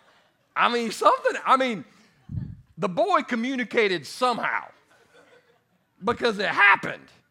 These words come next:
And she became pregnant. She became, in other words, something happened that they didn't think could happen. For forty years, they thought it couldn't happen. But it happened. You know why it happened?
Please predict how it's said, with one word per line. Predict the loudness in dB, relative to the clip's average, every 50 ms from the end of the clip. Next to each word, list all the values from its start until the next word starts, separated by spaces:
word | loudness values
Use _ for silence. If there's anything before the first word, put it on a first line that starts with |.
| _ -12
And | -12 -10
she | -8 -6 -6
became | -6 -6 -8 -6 -4 -4 -4 -4 -8 -10
pregnant. | -6 -2 0 0 0 -2 -6 -12 -12 -12 -14
She | -14 -10 -8 -6 -6 -6 -8 -10 -16 -20 -20 -12 -4
became, | -4 -4 -2 -2 -2 -2 -2 -2 -4 -6 -10 -12 -18 -20 -12 -6
in | -2 0
other | 0 2 0 0
words, | -4 -4 -6 -8 -10 -18 -20 _ _ _
something | -10 0 2 2 2 2 -2 -6
happened | -4 -2 0 0 0 0 -2 -6 -10 -10 -10 -12 -16 _ _ -8
that | -8 -6 -2
they | 0 0 0
didn't | 0 -2 -6 -8 -12
think | -8 -8 -8 -8 -8 -12
could | -12 -8
happen. | -4 -4 -4 -4 -6 -10 -20 -20 _ _ _ _ _ _ _ _ _ _ _ _ _ _ _ _ _ _ _ _ _ _ -18 _
For | -6 -6 -4
forty | -2 -2 0 0 0 -2
years, | -2 -6 -6 -6 -4 -6 -6 -6 -4
they | -4 -4
thought | -2 -2 -2 -2 -2
it | -4 -6
couldn't | -8 -8 -8 -6
happen. | -4 -4 -4 -4 -6 -10 -20 _ _ _ _ _ _ _ _ _ _ _ _ _ _ _
But | -2 -2 0
it | 0
happened. | 2 2 2 2 2 -2 -10 -16 -12 -6
You | -4
know | -2 0
why | 2 2 2 2
it | 2
happened? | 2 2 0 0 -2 -6 -10 -10 -14 -18